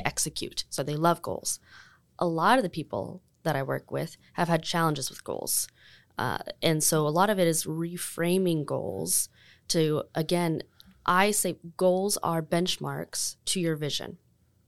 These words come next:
They're letting you know if you're on track and they give you a destination to work towards. However, when goals become the ultimate, that's, that can be problematic. And that results in what you said there as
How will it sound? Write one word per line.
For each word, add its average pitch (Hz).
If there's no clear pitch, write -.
They're 170
letting 185
you 202
know 180
if 165
you're 143
on 139
track 156
and 165
they 160
give 180
you 170
a 151
destination 165
to -
work 147
towards. -
However, 185
when 165
goals 196
become 160
the 156
ultimate, 170
that's, 175
that 165
can 196
be 190
problematic. 165
And 170
that 170
results 185
in 180
what 175
you 185
said 165
there 160
as -